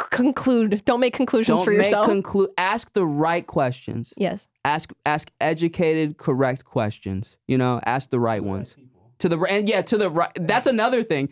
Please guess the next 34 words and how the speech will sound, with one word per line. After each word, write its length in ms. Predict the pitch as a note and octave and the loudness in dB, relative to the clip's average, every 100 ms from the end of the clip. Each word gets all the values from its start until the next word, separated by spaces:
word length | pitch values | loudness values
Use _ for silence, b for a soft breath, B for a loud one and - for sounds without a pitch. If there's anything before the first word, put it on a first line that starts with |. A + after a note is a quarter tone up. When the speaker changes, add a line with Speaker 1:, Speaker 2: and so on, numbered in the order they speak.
| b - | b -2
Speaker 2:
To 100 | A#3 | 0
the 160 | G3 | 2
right 420 | D3+ D3+ E3+ G3+ - | 2 0 0 0 0
people. 440 | F#3 E3+ C3+ A2+ b - | 0 2 0 -2 b -2
Don't 220 | G#3+ B3+ | -2 0
question 360 | C#4+ C4+ - A3 | 0 0 0 0
just 220 | F3+ - | 0 -2
the 80 | D3+ | -4
question, 600 | - D#3+ E3 - F#3 F#3+ _ - | 0 -2 -2 -2 -2 -4 _ -4
because 320 | D#3 E3 C3+ | 0 0 0
then 200 | D3+ F3+ | -2 0
if 180 | F3 E3+ | 0 0
you 260 | E3 D#3 b b - | 2 0 b b -4
abandon 540 | C#3+ C3 C3+ D3 D3+ | -2 0 0 2 2
all 180 | C#3 C3+ | 2 2
these 220 | C3 B2 | 0 -2
big 300 | A#2 C#3 B2+ | 0 0 2
media 280 | C3 C3+ C#3 | 0 2 0
conglomerates, 680 | C3+ C#3+ C#3 C3+ C#3+ C#3+ C#3 | 0 -2 0 0 0 0 -2
you're 100 | C3 | -2
going 280 | C3 C3 B2+ | 0 2 2
to, 100 | A#2+ | 2
like, 360 | A#2+ A2 - - _ _ _ _ _ | 0 -2 -6 -20 _ _ _ _ _
a 100 | C#3 | -2
bingo 380 | C3 D3 D3+ C#3+ | 0 2 2 2
bongo 400 | B2 B2+ C3 B2 | 0 -2 0 0
in 60 | A#2+ | 0
his, 260 | A#2+ A2+ - | 0 -2 -6
in 160 | B2 B2 | 0 0
his 140 | A2+ | 0
basement, 580 | A2 G#2+ G#2 G2+ G2 E2+ | 0 -2 -2 -6 -6 -4
and 140 | A#2+ C3 | -2 0
he's 200 | B2+ A#2+ | 0 0
like, 180 | A#2 | -2